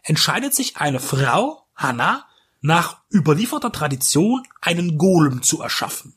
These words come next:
Sie ist erfolgreich, nur nicht unbedingt auf die Weise, die sie vorgehabt hatte. Statt einer zwei Meter hohen Lehmgestalt erscheint ein kleiner Junge.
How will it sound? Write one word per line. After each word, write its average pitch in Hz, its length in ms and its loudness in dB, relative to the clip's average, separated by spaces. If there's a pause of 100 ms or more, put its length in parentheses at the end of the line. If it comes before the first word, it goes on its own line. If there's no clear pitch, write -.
Sie - 160 -2
ist - 140 -2
erfolgreich, 147 920 -2 (340)
nur 208 200 2
nicht - 180 0
unbedingt 214 460 -2
auf 151 160 -2
die 160 180 -2
Weise, 156 560 0 (320)
die 160 180 2
sie 156 460 0
vorgehabt 139 720 -2
hatte. - 200 -10 (200)
Statt - 520 -2
einer 175 280 0
zwei 160 400 0
Meter 190 320 -2
hohen 156 240 2
Lehmgestalt 175 800 0
erscheint 165 600 -4 (440)
ein 156 120 -2
kleiner 170 300 0
Junge. 160 440 2